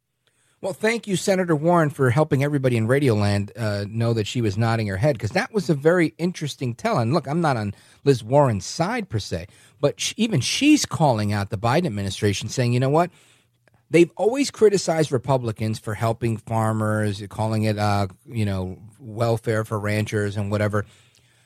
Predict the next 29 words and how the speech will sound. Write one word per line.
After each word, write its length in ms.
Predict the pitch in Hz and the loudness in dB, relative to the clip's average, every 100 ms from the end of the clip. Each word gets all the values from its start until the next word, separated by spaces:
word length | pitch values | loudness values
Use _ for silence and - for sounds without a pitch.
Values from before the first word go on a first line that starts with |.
| _ _ _ _ | _ _ _ _
because 260 | - 196 196 | -4 -2 -2
this 140 | 247 | -2
is 120 | 214 170 | -4 -4
the 60 | |
food 240 | 143 330 - | 2 2 2
supply." 420 | 117 90 78 - _ _ _ _ _ - | -2 -8 -12 -16 _ _ _ _ _ 0
And 100 | 151 | 2
this 140 | 208 | 2
is 140 | 170 135 | 0 -2
why 240 | 185 208 | 0 2
that 120 | 151 | 0
was 140 | 110 104 | -2 -2
always 260 | 95 90 | -2 -4
done. 220 | 90 92 | -8 -10
It 60 | 92 | -10
was 140 | 95 | -8
that 120 | - 110 | -4 0
whole 220 | 135 131 | 2 2
too 220 | - 147 | 2 0
big 180 | 127 107 | 0 -2
to 100 | - | -4
fail 260 | - 120 | 0 0
mentality, 520 | 110 92 - 214 101 - _ _ _ _ | 0 -2 -4 -4 -6 -10 _ _ _ _
which 180 | 208 - | -4 0
I, 300 | 180 143 123 - | -2 -2 -6 -4
I, 140 | 110 - _ _ _ _ | -4 -6 _ _ _ _
I, 80 | 123 | -4
again, 300 | 123 123 117 117 | -2 0 0 -2
I, 300 | 107 107 | -2 -2